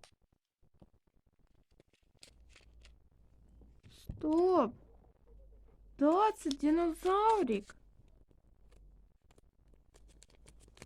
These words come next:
Отакий от динозаврик. Такий от. Я його щас складу.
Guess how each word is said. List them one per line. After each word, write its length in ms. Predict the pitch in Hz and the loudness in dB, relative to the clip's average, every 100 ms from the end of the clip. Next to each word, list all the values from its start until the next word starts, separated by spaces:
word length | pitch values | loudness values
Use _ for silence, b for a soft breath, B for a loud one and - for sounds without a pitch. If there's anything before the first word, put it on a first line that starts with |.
| - - - - _ - - - - - - - - - - - - | -20 -18 -18 -18 _ -20 -20 -20 -20 -20 -20 -20 -20 -20 -20 -20 -12
Отакий 500 | 285 247 254 - 285 | -10 -8 -8 -2 2
от 140 | 330 277 | 2 0
динозаврик. 1000 | 262 254 247 - 202 202 262 311 - - - _ _ - _ _ _ _ _ _ _ - - - - _ - - _ | -4 -4 -4 -4 -4 -4 -4 -6 -10 -20 -20 _ _ -20 _ _ _ _ _ _ _ -20 -20 -20 -20 _ -20 -20 _
Такий 440 | 247 240 - 226 233 | -10 -8 -4 -2 0
от. 340 | 247 294 - _ _ _ _ _ _ _ - - _ _ _ _ - - - - - | 0 -2 -8 _ _ _ _ _ _ _ -20 -20 _ _ _ _ -20 -20 -20 -20 -14
Я 180 | 277 294 | -6 -4
його 220 | 339 311 | -2 -2
щас 380 | 294 285 269 - | -6 -8 -8 -10
складу. 600 | - - 277 240 202 196 | -20 -10 -8 -6 -8 -10